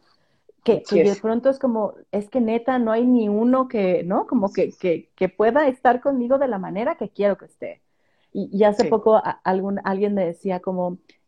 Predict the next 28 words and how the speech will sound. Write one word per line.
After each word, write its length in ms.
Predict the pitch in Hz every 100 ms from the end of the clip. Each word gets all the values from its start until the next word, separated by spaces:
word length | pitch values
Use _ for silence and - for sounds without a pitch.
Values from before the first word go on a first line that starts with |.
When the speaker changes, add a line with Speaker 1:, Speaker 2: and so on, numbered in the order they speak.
| _ _ _ _
Speaker 1:
nunca 360 | 233 233 269 311
encontré 380 | 254 220 190 185
el 80 |
artículo, 560 | 180 175 170 175 165 226
pero 220 | 208 180
que 100 | 202
leí 180 | 185 196
un 120 | 226
artículo 600 | 240 233 214 202 220 208
que 100 | 208
decía 340 | 170 160 180 175
que 100 | 185
el 80 | 180
problema 580 | 180 185 214 233 220
es 140 | 208 -
que 120 | 202
los 200 | 180 170
hombres 320 | 214 220 233 -
quieren 220 | 202 196
comprometerse 600 | 190 175 165 160 170 185
poco 320 | - 196 247 -
y 80 |
que 120 | - 196
ahora 160 | 196
las 160 | 208 190
mujeres 380 | 170 185 180 175
exigimos 580 | - 160 - 151 147 -
mucho. 320 | - -